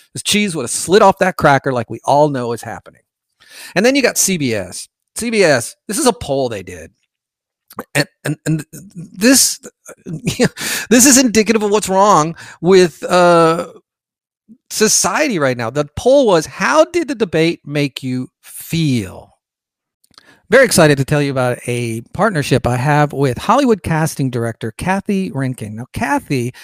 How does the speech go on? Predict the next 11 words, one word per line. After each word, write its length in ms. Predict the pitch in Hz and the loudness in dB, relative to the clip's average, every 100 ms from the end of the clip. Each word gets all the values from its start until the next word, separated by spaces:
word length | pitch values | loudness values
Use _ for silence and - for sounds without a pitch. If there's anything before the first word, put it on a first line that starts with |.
| - _ | -20 _
who's 160 | 151 | -10
been 400 | 127 226 262 226 - | -2 2 2 2 0
in 440 | 175 180 156 160 - _ | 2 4 4 2 -4 _
the 220 | 147 143 | 0 0
Hollywood 440 | 127 180 214 185 151 | 2 2 2 0 -2
business 340 | 139 135 139 | -4 -2 -4
since 220 | - 120 | -6 -4
nineteen 340 | 156 180 - 170 | -2 -4 -2 -2
ninety-four, 500 | 151 143 - 131 127 | 0 -2 -4 -8 -6
casting 480 | - 165 180 175 | -6 -6 -4 -6
for 340 | 156 127 120 | -6 -8 -10